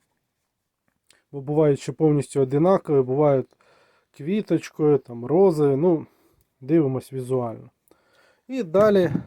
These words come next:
саме головне. Два розміри. Ось оцей ширину і оцю. Там, наприклад, сімдесят на сімдесят. І починаємо шукати.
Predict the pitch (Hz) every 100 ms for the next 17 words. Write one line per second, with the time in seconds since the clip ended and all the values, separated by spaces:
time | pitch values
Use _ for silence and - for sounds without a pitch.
0 | - - 190 180 151 165 165 156 151 131
1 | 113 _ - - - - - - _ _
2 | _ _ _ _ _ _ 127 131 131 156
3 | 190 175 165 135 120 113 - - _ _
4 | _ _ _ _ 147 139 - 131 - 135
5 | 135 160 - 170 170 170 170 175 156 _
6 | _ _ _ _ _ _ _ 175 180 151
7 | - - 113 113 _ _ _ _ _ _
8 | _ _ _ _ _ 117 110 113 139 131
9 | 151 139 135 - 143 135 147 - 214 202
10 | - _ _ _ _ 131 156 - 165 156
11 | 143 - - 107 - - - _ _ _
12 | _ - - 123 _ _ _ 269 262 -
13 | 165 165 156 180 156 139 - - - -
14 | -